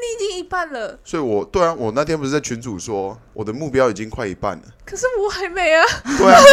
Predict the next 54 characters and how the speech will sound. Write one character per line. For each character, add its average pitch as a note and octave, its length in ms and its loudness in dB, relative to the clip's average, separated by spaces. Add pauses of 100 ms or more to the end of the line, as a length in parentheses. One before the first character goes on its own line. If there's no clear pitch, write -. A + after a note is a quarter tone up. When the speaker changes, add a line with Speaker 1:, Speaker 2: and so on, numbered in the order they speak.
(360)
Speaker 2:
<laughs> D5 480 0
而 - 80 -4
且 - 120 4
我 C3 240 4
十 B2+ 360 -2
公 D3 240 4
斤 D3+ 160 0
的 C3 200 0
短 G2 260 -4
期 G2+ 180 -10
目 A#2+ 200 -10
标， G2 340 -4 (460)
跟 F3 140 -2
你 D3+ 120 -6
的 A2 100 -4
目 C#3+ 180 -6
标 A#2+ 360 0
应 C#3+ 160 -10
该 C#3+ 280 0 (220)
比 B3 140 -6
起 - 140 0
来， - 80 4
我 F2 120 0
的 F#2+ 80 -4
会 B2+ 80 -4
比 G#2 60 -14
较 G#2 120 -4
困 A2+ 240 -4
难。 - 140 -14 (320)
Speaker 1:
什 - 180 -8
么 F4+ 160 -2
意 G#4 140 2
思？ E4+ 640 -4
Speaker 2:
就 - 100 -18
是 D3+ 380 -10
我， - 100 -6
Speaker 1:
我， - 220 -10
我 D4+ 140 -6
完 E4 180 0
全 E4 240 -6
不 F#4 80 -8
懂 A#3+ 320 -4
欸。 F3+ 300 -8 (100)
Speaker 2:
我， D4 180 -12
Speaker 1:
这， F#4+ 120 -6 (100)
这 G4 140 -8
中 G4+ 260 -6
间 G4 220 -2
发 E4 180 -2
生 F4+ 80 -4
什 F4+ 100 -10
么 A#3 140 -8
事 D4 380 -10
了？ G#3+ 260 -6